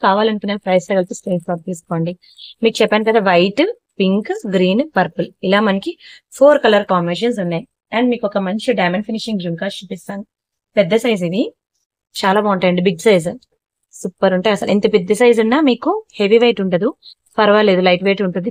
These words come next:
చిన్న చిన్న stones అన్నమాట. ఎంత బాగుందంటే, ఎవరైనా diamond finishing ఎక్సర్స్ కనుక ఉంటే, దానికి matching బుట్టలు కనుక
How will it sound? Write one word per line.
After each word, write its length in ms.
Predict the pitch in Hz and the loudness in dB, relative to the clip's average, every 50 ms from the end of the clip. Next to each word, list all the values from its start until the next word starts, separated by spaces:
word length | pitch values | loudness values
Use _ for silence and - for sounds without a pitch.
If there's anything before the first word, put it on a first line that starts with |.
| 233 - | -6 -4
చిన్న 200 | - 208 214 - | -4 -4 -2 -2
చిన్న 260 | 240 - 247 240 247 285 285 - | -4 -4 -2 0 2 2 2 2
stones 320 | - 233 208 214 208 214 202 | 2 2 2 2 0 0 0
అన్నమాట. 240 | 190 185 180 175 185 175 180 - _ _ _ _ _ _ _ | 0 0 0 -2 -2 -4 -4 -8 _ _ _ _ _ _ _
ఎంత 380 | 208 208 220 202 190 190 185 247 247 226 | 0 2 4 4 2 2 0 0 2 4
బాగుందంటే, 480 | 220 208 214 226 247 247 226 208 196 202 233 262 262 - 220 202 | 4 4 4 2 2 0 0 2 2 2 2 2 0 0 2 2
ఎవరైనా 300 | 190 196 214 220 240 233 208 | 2 2 2 0 0 0 0
diamond 260 | 196 185 185 202 208 - | 0 0 0 -2 -4 -6
finishing 280 | 226 220 - 233 220 196 | -8 -6 -6 -6 -6 -6
ఎక్సర్స్ 280 | 175 - 214 208 196 208 202 | -4 -2 -4 -4 -4 -4 -6
కనుక 180 | 190 190 - 208 202 180 | -6 -4 -2 -2 -2 -2
ఉంటే, 180 | 180 175 254 453 440 - - - - - _ _ - 214 | 0 -2 -2 -2 -4 -8 -16 -20 -20 -20 _ _ 0 2
దానికి 200 | 233 233 240 220 220 | 4 4 4 2 2
matching 340 | 202 196 196 - 240 240 233 202 | 2 0 0 0 -2 -2 -2 -2
బుట్టలు 280 | 196 190 185 202 208 208 214 | -4 -2 -2 -2 -2 0 -2
కనుక 180 | 208 214 208 | -2 -2 -2